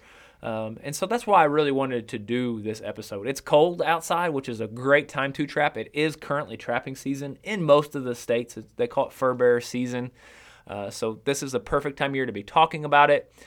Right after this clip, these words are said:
And really on, on your side, Ben, it is a great survival skill. If you watch Alone or any of these shows, like, they're all attempting in some way to set up traps, whether it's fish traps or, or rodent traps.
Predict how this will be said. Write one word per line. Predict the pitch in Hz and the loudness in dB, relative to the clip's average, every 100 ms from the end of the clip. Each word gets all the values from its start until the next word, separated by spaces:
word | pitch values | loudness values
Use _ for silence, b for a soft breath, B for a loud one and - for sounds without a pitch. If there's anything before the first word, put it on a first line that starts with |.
| B B - | B B -6
And | 139 | -2
really | 190 254 | 0 0
on, | - 151 135 - | 4 4 4 0
on | 127 123 | -4 -2
your | 117 147 185 | -2 0 0
side, | 160 - 123 110 104 | 0 4 4 4 -2
Ben, | 107 104 123 - _ _ _ _ _ _ _ _ | -6 -6 -8 -12 _ _ _ _ _ _ _ _
it | - 165 | -2 0
is | 202 | 0
a | 117 | -2
great | 110 127 143 - | 0 2 2 0
survival | 110 107 127 - | -4 0 0 -4
skill. | - - - _ _ _ _ _ | -18 -20 -20 _ _ _ _ _
If | - - | -16 -10
you | 208 | -6
watch | 175 139 151 151 - - - | 4 8 8 8 -4 -14 -10
Alone | 110 113 135 143 139 139 | -8 0 4 4 4 -2
or | 113 110 | -4 -4
any | 143 135 | -4 -6
of | |
these | 117 110 | -6 -6
shows, | - 113 | -4 -4
like, | 120 110 - _ _ | -4 -4 -8 _ _
they're | 127 156 220 - | 2 2 4 2
all | 135 156 165 135 139 117 | 8 8 8 2 -2 -6
attempting | 113 151 156 127 117 | -4 -4 -2 -4 -4
in | |
some | 110 151 143 | -4 0 0
way | 120 135 131 | 4 4 4
to | - 107 | 0 -8
set | - 127 | 0 0
up | 113 | 0
traps, | - 135 135 - | 0 0 0 -2
whether | 107 | -8
it's | 101 - | -8 -2
fish | 156 151 | 0 0
traps | - 151 147 - - | 0 2 2 0 -8
or, | 113 104 107 | -8 -8 -8
or | 107 113 | -6 -2
rodent | 123 151 143 | 2 2 0
traps. | 143 139 139 - | 2 2 2 -4